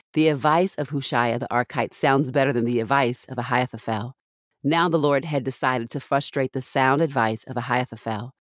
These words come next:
so that the Lord could bring disaster on Absalom.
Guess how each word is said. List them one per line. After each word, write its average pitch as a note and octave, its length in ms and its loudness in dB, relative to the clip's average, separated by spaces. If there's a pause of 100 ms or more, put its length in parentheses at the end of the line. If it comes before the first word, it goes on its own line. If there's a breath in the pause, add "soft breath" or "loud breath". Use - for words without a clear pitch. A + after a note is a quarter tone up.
(180)
so E3 140 0
that E3 100 4
the D3+ 100 2
Lord E3 400 4 (140)
could E3+ 380 0
bring C3+ 320 4
disaster C3 800 -2
on C3 160 -2
Absalom. A2 720 -6